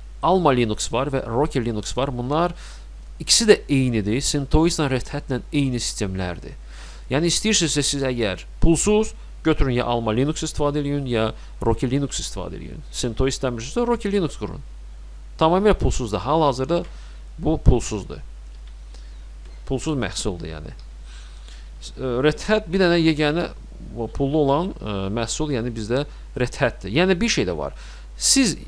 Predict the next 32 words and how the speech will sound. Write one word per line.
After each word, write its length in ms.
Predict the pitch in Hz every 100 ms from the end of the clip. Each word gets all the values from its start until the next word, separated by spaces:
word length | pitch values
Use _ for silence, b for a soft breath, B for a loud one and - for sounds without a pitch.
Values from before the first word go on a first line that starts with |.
| - - - - - - - -
fərqi 240 | 190 202
yoxdur 240 | 208 160
bundan 240 | 147 139 143
hansı 320 | 104 - 107
öyrənirsiniz. 540 | 95 92 - - - b b -
Red 240 | 139 143
Hat-ı 240 | 139 - 110
öyrənirsiniz, 560 | 90 90 90 - - -
centos-i 520 | 110 104 107 98 110 98
öyrənirsiniz, 480 | 92 90 - - -
Fedora-nı 560 | - 117 120 113 98 95
öyrənirsiniz 680 | 90 87 87 92 85 - - B B B B B B B B -
və 140 | 110
yaxud 400 | 110 101 - - - -
Alma 300 | 110 110 107
Linux, 380 | 110 104 101 110
ya 80 | 104
Rocky 240 | 127 -
Linux. 420 | 123 92 85 - - 123
Birini 300 | 170 214 180
öyrənsəz, 640 | 123 104 95 95 92 127 B B 127
bun-, 240 | 135 139
bu 140 | 160 - -
məhsulların 480 | 135 117 131 123 156
hamısını 320 | 165 151 143
işləyə 300 | 156 - 117 101
bilərsiniz. 320 | 95 95 110
Ona 140 | 139
görə 80 | 165
ki, 120 | - 135
bunların 260 | 151 165
hamısı 240 | 139 -